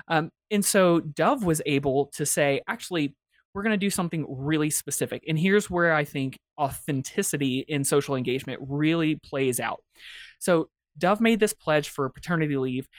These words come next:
and they did some really specific things. And that's the point of being authentic, is doing specific things. They put up a website. They said, "Here's the problem we see.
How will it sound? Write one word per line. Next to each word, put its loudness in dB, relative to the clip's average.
and -2
they 0
did 0
some 0
really 0
specific -2
things. -4
And -2
that's -2
the -10
point -4
of -6
being 4
authentic, -2
is -4
doing 2
specific -2
things. -8
They -4
put 0
up 2
a 4
website. 0
They -2
said, 2
"Here's 2
the -2
problem 2
we 2
see. -2